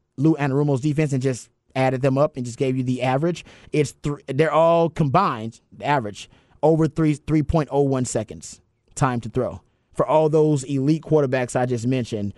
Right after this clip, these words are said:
versus Lou Anarumo's defense.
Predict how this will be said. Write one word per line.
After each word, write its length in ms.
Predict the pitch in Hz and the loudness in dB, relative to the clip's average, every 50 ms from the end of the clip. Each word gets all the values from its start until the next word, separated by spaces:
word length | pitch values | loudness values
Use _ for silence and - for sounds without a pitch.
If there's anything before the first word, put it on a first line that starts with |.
| _ _ _ _ _ - | _ _ _ _ _ -6
versus 560 | 113 113 143 143 139 120 - 135 127 120 110 | 0 2 2 2 2 2 0 0 0 0 -2
Lou 300 | 113 117 131 143 135 127 | -4 -2 0 0 0 0
Anarumo's 480 | 127 123 117 117 120 117 113 110 104 | -2 -2 -2 0 0 0 0 -2 -2
defense. 560 | - 110 104 - - 76 - _ - - - | -4 -4 -6 -6 -8 -14 -14 _ -20 -20 -20